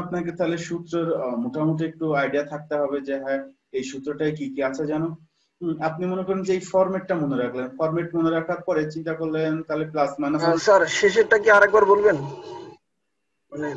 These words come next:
Speaker 2: শেষের লাইনটা?
Speaker 1: শেষেরটা হচ্ছে বললাম যে এই অংশটা যদি দেওয়া থাকে, অর্থাৎ আমার দেওয়া আছে a plus b, a b, মান বের করতে হবে এ স্কয়ার বি স্কয়ারে, তখন আপনি চিন্তা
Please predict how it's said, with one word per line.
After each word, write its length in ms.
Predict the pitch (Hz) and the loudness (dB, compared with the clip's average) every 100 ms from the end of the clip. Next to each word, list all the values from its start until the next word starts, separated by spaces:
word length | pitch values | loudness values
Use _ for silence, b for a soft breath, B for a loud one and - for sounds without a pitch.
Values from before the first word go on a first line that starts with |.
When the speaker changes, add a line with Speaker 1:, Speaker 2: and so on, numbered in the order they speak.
| 143 - - | -8 -12 -8
Speaker 2:
শেষের 260 | - 160 170 151 | -6 -2 2 2
লাইনটা? 260 | 151 165 - - _ _ - | 2 -4 -8 -12 _ _ -8
Speaker 1:
শেষেরটা 380 | 160 175 - 202 | -4 -2 0 0
হচ্ছে 200 | 196 208 | 2 0
বললাম 400 | 175 151 170 202 143 | 0 2 4 4 2
যে 140 | 135 156 - - 170 | 0 -4 -4 -4 -2
এই 80 | 196 | -2
অংশটা 680 | 147 139 151 156 175 170 175 170 165 | -2 0 0 0 -4 -4 -2 -2 -2
যদি 160 | 165 156 120 | -4 -2 2
দেওয়া 220 | 113 113 - | 2 2 -2
থাকে, 240 | 117 107 107 | -12 -12 -10
অর্থাৎ 320 | 117 - 151 143 | -10 -8 -6 -2
আমার 140 | 147 139 | -2 -2
দেওয়া 260 | 120 127 139 | -2 0 0
আছে 140 | 139 156 | 0 -2
a 40 | 139 | -2
plus 220 | 151 151 - | -2 -2 -2
b, 20 | 202 196 - _ _ _ _ | -6 -8 -8 _ _ _ _
a 80 | 165 151 | 0 0
b, 20 | 101 - _ _ 131 | -6 -8 _ _ 0
মান 120 | 156 165 | 0 2
বের 120 | 165 170 | 0 -2
করতে 180 | 170 170 | -4 -2
হবে 120 | 160 | 0
এ 40 | 151 | 0
স্কয়ার 280 | - 165 147 | 0 0 0
বি 140 | 139 135 | -2 -4
স্কয়ারে, 280 | - 107 95 - | -4 -4 -4 -4
তখন 240 | 160 - 190 | -4 -2 -2
আপনি 300 | 180 180 185 175 - _ _ _ | -2 -2 -6 -6 -10 _ _ _
চিন্তা 240 | 185 185 | -6 -2